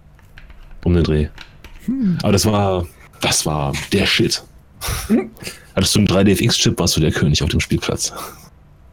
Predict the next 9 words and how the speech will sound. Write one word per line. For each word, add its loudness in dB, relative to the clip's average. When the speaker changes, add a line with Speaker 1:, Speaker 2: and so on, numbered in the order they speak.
Speaker 2:
Ja, 2
ich 0
kann 2
mich, 0
äh, 0
in 4
dem 2
Bezug -2
auf, -4